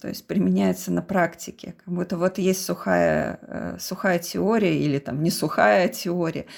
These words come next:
полезные, классные исследования, а, но show me your work. То есть, а как это, кого, кому, чью жизнь это делает приятнее, а, насыщеннее, чью жизнь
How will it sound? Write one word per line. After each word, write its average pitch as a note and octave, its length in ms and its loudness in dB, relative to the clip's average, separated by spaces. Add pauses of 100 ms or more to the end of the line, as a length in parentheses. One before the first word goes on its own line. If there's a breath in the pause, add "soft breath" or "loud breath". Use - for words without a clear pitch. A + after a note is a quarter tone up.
(200 loud breath)
полезные, F#3 500 0
классные F3 720 -2
исследования, G3 800 0 (640 loud breath)
а, F3+ 420 -2
но F#3 640 2 (280)
show - 380 -2
me G3 160 4
your F3 140 4
work. D3 320 2 (580)
То D#2+ 120 -12
есть, - 280 -12
а - 60 -4
как A3+ 280 0
это, F3 260 -2
кого, F#3+ 360 -2
кому, G#3 360 0 (200)
чью C4+ 260 4
жизнь G#3+ 380 2
это F#3 180 -2
делает F#3 600 0 (320 loud breath)
приятнее, F#3 1160 2 (460 loud breath)
а, F3 380 -2
насыщеннее, F3 1500 0
чью - 180 -2
жизнь F#3+ 380 2